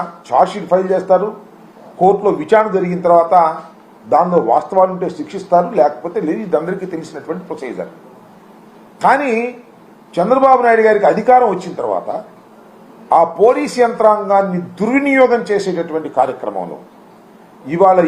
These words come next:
ఈ ఉమాపతి రెడ్డి గారికి ఒక నోటీస్ సర్వ్ చేసి, ఆయన ఇన్వెస్టిగేషన్కి సహకరించడం లేదు, వాస్తవాలు ఆయన చెప్పడం లేదు అని మీ కేసు ఎత్తేస్తున్నాం అనేటువంటి ఒక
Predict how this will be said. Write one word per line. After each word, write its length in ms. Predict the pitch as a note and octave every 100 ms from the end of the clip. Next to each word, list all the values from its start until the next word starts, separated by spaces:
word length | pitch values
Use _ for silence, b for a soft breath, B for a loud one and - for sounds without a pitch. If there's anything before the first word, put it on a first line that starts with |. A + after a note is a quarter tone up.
| D#3+
ఈ 20 | D3
ఉమాపతి 440 | D3+ G3+ A3+ A3 G#3
రెడ్డి 180 | F3 E3+ D#3
గారికి 260 | D#3+ D#3 G3 D#3+
ఒక 100 | C#3 A2+
నోటీస్ 340 | F#3 A#3+ A3 -
సర్వ్ 180 | D3 C3+ A2+
చేసి, 240 | G#2+ F3 G#3+ - - - - - - - - - F3
ఆయన 200 | A#3+ A#3 G3 F#3 G3+ - - - - - - - - - - - F3
ఇన్వెస్టిగేషన్కి 640 | D4+ D4 - C4 A3+ G3
సహకరించడం 540 | G#3 G3+ G3+ F#3 E3 D#3 C#3+
లేదు, 220 | C3 D3+ C3+ - - - - - - - - - -
వాస్తవాలు 440 | B3+ C4+ C4 C4+ C4
ఆయన 100 | A3+ G3
చెప్పడం 260 | G#3 G#3+ F#3+
లేదు 260 | F3 F3 F3+ C3+ - - - _ - - - - E3+
అని 180 | G#3 F#3+ F#3 - F#3
మీ 80 | A3+
కేసు 160 | A#3+ G#3
ఎత్తేస్తున్నాం 520 | F#3+ F#3+ F3 D#3 D3 C3+
అనేటువంటి 340 | C3 B2+ A3
ఒక 80 | A#3